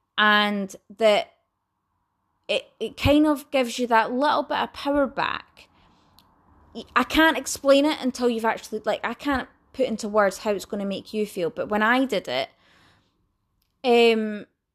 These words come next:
when I realised that this thought was making me feel this,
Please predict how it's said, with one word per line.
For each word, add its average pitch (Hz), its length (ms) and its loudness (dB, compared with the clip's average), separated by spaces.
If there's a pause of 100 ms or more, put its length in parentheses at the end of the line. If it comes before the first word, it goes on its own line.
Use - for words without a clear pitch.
(400)
when 254 300 2
I 311 120 4
realised 240 880 0
that 202 340 -8
this 247 260 -4
thought 226 280 0
was 208 120 -6
making 214 240 -8
me 202 80 -8
feel 196 240 -6
this, - 380 -12